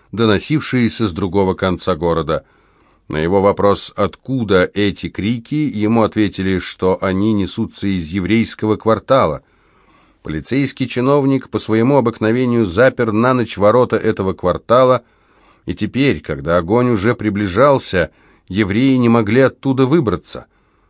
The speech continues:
Освальд вздрогнул при мысли об этом и потребовал, чтобы тотчас открыли ворота. Услышав его слова, несколько женщин из народа упали перед ним на колени, заклиная его отменить своё приказание.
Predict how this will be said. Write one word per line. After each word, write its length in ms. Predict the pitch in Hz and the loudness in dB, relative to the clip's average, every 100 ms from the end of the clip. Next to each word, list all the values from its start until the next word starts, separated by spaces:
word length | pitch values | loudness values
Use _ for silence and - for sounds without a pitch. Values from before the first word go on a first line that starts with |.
| _ | _
Освальд 540 | 82 92 - 92 101 90 | -2 -2 0 -2 -2 -4
вздрогнул 800 | 76 76 87 120 113 123 135 | -8 -4 2 4 4 2 0
при 160 | - 123 | 0 0
мысли 380 | 127 127 - 113 | 2 0 0 0
об 180 | 101 104 | 2 2
этом 320 | 92 - - _ _ - | 0 -4 -20 _ _ -8
и 100 | 98 | -2
потребовал, 580 | 95 85 92 87 87 85 | -2 -2 -2 -2 -2 -4
чтобы 320 | - 85 85 | -4 -6 -6
тотчас 560 | - 135 135 - 113 | -2 -2 -2 -4 -2
открыли 400 | 110 87 104 98 | -2 -2 -2 -2
ворота. 520 | 90 87 90 85 80 - _ _ _ _ 113 | 0 2 2 0 -4 -8 _ _ _ _ -10
Услышав 500 | - 185 180 139 - | -4 -4 -2 -4 -2
его 220 | 104 98 | 0 0
слова, 400 | - 90 113 127 | 0 2 4 2
несколько 440 | 104 - 95 95 | 0 -2 -6 -4
женщин 500 | 80 104 98 - 98 | -2 -2 -2 -4 -6
из 260 | - 101 85 | -6 -8 -4
народа 500 | 92 98 110 92 - _ _ _ | -2 0 2 0 -4 _ _ _
упали 460 | 107 87 113 107 85 | -6 2 2 2 0
перед 280 | 98 95 | -2 -2
ним 200 | 101 107 | 0 0
на 100 | 95 | 0
колени, 400 | 85 92 104 110 | -2 -2 0 0
заклиная 560 | 87 90 95 92 113 107 | -2 -6 -4 0 0 0
его 220 | 101 98 | 0 0
отменить 500 | 98 - 92 101 110 | 0 -2 -2 0 -2
своё 320 | - 98 101 | -2 0 0
приказание. 800 | 98 98 104 101 117 101 71 65 | 0 -4 -2 0 2 0 -4 -10